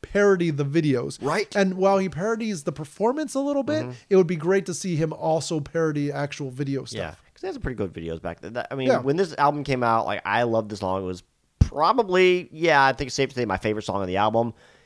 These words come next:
Speaker 2: Uh, so, well, he didn't have a video for it. It's like, "Really?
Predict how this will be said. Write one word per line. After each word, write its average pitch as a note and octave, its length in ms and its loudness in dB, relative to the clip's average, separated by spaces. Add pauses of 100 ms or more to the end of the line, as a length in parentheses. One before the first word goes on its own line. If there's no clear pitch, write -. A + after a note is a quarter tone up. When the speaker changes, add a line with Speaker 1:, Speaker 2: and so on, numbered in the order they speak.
(300)
Speaker 2:
Uh, G#2+ 460 0
so, G#2 500 -2 (960)
well, D3 100 -6
he E3+ 80 -6
didn't G#3+ 160 -4
have F#3 80 4
a D3 80 2
video G#3 160 4
for D#3 120 2
it. D3 40 2
It's E3 100 0
like, F#3 80 -4
"Really? A#4 460 10